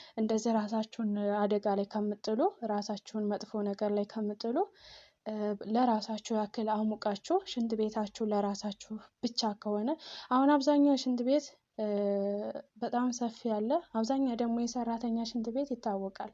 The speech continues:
በጣም ትንንሾች ናቸው። እና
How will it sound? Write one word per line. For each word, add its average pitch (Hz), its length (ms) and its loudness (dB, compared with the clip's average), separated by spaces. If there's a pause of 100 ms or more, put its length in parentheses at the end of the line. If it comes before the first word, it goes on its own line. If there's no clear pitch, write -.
(460)
በጣም 262 300 2
ትንንሾች 214 600 -2
ናቸው። 202 400 -4 (760)
እና 214 180 -2